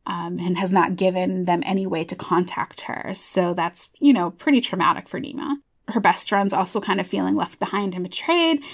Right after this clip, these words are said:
And then there's this really complex, um, relationship or subplot with this bully who has been in Nima's life for a while, but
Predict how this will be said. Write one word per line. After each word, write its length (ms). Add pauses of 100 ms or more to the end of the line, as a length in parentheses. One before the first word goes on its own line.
(260)
And 200
then 180
there's 200
this 160
really 420
complex, 1300
um, 440
relationship 800
or 160
subplot 760
with 340 (120)
this 340
bully 880
who 760
has 200
been 140
in 140
Nima's 300
life 200
for 180
a 100
while, 520
but 440